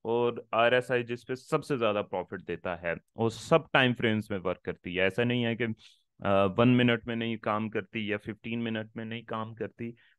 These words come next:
अ, सब में काम करती है, वीकली में भी काम करती है, डेली में भी काम करती है, हर टाइम फ्रेम में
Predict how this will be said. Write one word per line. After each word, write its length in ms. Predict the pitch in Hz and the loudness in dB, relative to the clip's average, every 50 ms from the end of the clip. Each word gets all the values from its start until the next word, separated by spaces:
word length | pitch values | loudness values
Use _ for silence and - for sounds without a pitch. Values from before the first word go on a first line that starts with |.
| _ - - | _ -6 -2
अ, 460 | 92 95 92 92 92 92 90 87 - - | 0 2 4 4 4 4 4 2 0 -4
सब 280 | - - - 156 147 131 | -8 -2 2 2 2 4
में 140 | 139 135 127 | 2 0 0
काम 280 | - 120 104 95 95 | 0 0 0 0 -2
करती 320 | 87 113 113 - - - 95 | -2 -4 -6 -6 -6 -4 -4
है, 100 | 92 90 | -4 -2
वीकली 380 | 90 104 120 117 117 127 135 | 0 -2 -2 -2 -2 -2 -2
में 160 | 135 135 131 120 | 0 0 -2 -2
भी 100 | 127 127 | -4 -6
काम 260 | - 123 110 113 117 | -4 -4 -4 -4 -4
करती 320 | 120 127 117 - - 117 | -4 -6 -6 -6 -6 -4
है, 120 | 113 113 107 | -2 -2 -2
डेली 320 | 104 120 123 123 120 123 | -2 -2 -2 -2 -2 -2
में 180 | 123 120 120 117 | -2 -4 -4 -4
भी 80 | 123 | -6
काम 280 | 110 - 113 110 113 110 | -8 -6 -6 -4 -4 -4
करती 260 | 113 117 107 - 120 | -4 -6 -6 -6 -6
है, 60 | 117 | -4
हर 160 | 113 110 110 | 0 0 0
टाइम 260 | 110 110 113 110 120 120 | 0 0 -2 -4 -4 -6
फ्रेम 240 | - - 117 120 | -6 -8 -6 -6
में 140 | 120 120 120 | -4 -6 -6